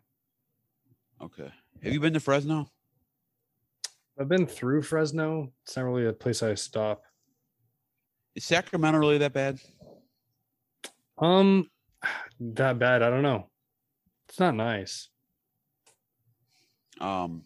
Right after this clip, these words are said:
Speaker 1: 'cause I remember seeing, uh, have you ever seen Lady Bird?
Speaker 2: No.
Speaker 1: Come on, what kind of fucking film major are you? You know what it's about?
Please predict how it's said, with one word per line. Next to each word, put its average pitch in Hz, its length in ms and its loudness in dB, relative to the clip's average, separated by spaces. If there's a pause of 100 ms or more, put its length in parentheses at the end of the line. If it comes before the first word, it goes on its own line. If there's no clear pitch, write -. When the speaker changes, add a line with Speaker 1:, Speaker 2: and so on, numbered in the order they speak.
(160)
Speaker 1:
'cause 120 180 -6
I 120 120 2
remember 123 280 0
seeing, 110 400 -4
uh, 90 320 -4 (420)
have 113 120 -4
you 139 60 2
ever 135 100 0
seen 120 200 -4
Lady 113 200 2
Bird? 117 320 -2 (840)
Speaker 2:
No. 104 320 2 (600)
Speaker 1:
Come 175 220 -16
on, 95 360 -10
what 117 120 -16
kind 185 120 -12
of 151 100 -12
fucking 147 360 -10
film 131 280 -8
major 113 320 -6
are 110 120 -4
you? 92 260 -8 (2000)
You 131 220 0
know 151 100 4
what 147 120 4
it's 131 100 -4
about? 110 400 0